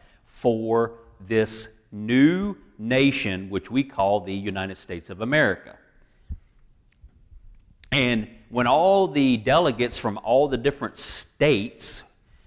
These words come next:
which was thirteen different states that had come together, and they all were sending representatives, and they could not get anything accomplished.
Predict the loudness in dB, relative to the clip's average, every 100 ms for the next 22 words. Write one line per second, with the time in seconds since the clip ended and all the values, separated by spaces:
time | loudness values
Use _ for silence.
0 | _ -8 -6 -8 -10 0 2 2 0 0
1 | 0 2 -2 -4 -12 -4 -2 0 -2 -4
2 | -4 -2 -6 -4 -6 -4 -2 0 -2 -4
3 | -14 _ _ _ -20 -10 -4 -4 -2 0
4 | 2 0 -2 -8 -4 -2 -2 0 -2 -2
5 | -2 -4 -4 -8 -6 -6 -8 -8 -10 -12
6 | -20 -20 _ _ _ -8 -6 -4 -2 0
7 | 0 -2 -6 -6 -4 -2 -2 -4 -6 -6
8 | -6 -8 -8 -8 -10 -12 -14 -8 -6 -6
9 | -14 -18 -16 -16